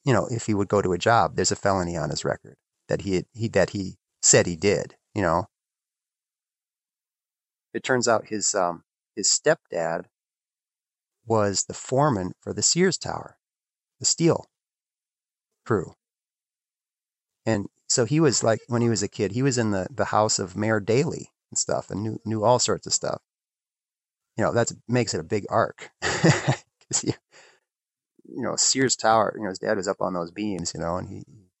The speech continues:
you know, he looks back on that and and he sees what he is now, and he's just like, "Man, don't let this happen."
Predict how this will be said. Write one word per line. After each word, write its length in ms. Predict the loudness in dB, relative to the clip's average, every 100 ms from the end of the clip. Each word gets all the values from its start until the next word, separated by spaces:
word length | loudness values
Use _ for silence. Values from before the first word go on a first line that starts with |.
| _
you 60 | 0
know, 120 | 0
he 120 | 0
looks 200 | -2 0
back 280 | 2 2 2
on 140 | -2
that 240 | -2 -4 -4 -8
and 180 | -12 -12 _ _ _
and 80 | -6
he 60 | 0
sees 340 | 2 4 2
what 120 | 2
he 80 | 0
is 140 | 0 0
now, 280 | 0 2 0
and 100 | -2
he's 140 | -4
just 260 | -2 -4 -6
like, 140 | _ _ -12
"Man, 240 | -12 -12 _ _ _ _
don't 140 | -6 -4
let 140 | -2
this 140 | -2
happen." 340 | 0 -2 -4